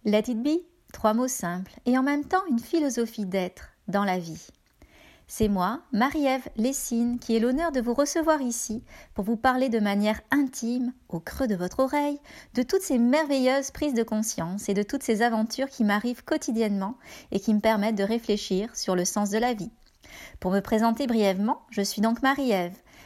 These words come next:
Je suis française et j'habite au Canada depuis quinze ans. Maman de Sophia,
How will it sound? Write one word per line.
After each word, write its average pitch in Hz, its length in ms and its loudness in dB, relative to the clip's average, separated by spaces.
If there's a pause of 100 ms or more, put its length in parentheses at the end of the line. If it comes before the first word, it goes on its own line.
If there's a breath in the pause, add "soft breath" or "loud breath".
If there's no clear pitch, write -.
(140 loud breath)
Je - 100 -2
suis 202 180 -2
française 208 680 0
et 233 40 2
j'habite 233 300 0
au 302 80 2
Canada 214 540 2
depuis 202 240 -6
quinze 180 320 -2
ans. 170 100 -10 (380 loud breath)
Maman 180 320 2
de 185 60 -4
Sophia, 294 500 2